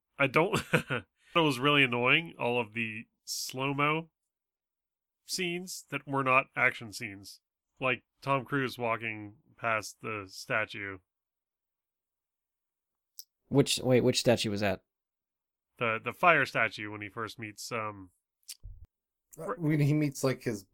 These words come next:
Speaker 3: his handler?
Speaker 1: Yeah, yeah.
Speaker 3: Yeah. Like, in that, during that festival.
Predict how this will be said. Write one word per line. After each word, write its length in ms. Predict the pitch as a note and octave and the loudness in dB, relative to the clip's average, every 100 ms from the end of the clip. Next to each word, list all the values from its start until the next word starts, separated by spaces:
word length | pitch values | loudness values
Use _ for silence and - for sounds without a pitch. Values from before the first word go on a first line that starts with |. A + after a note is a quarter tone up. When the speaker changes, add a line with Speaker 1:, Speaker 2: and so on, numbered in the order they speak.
| G2+ | -12
Speaker 3:
his 180 | G#2+ G#2 | -8 -8
handler? 520 | - G#2 B2 D3+ D#3 C#3 _ | -4 -4 -4 -4 -6 -10 _
Speaker 1:
Yeah, 380 | A#3+ D#3+ A#2 G2 - | -2 0 0 -2 -8
yeah. 340 | C#3 B2+ A2+ G#2+ _ - | -2 0 0 -4 _ -2
Speaker 3:
Yeah. 280 | B2+ G#2+ D#2 - _ | 2 2 2 -8 _
Like, 300 | D#3+ F3+ E3+ | 6 8 8
in 120 | F3+ E3+ | 6 8
that, 180 | D#3 | 8
during 200 | B2+ E3 | 8 8
that 180 | D#3 C3 | 8 6
festival. 520 | D3 C#3 - G2 E2 | 4 2 0 -8 -10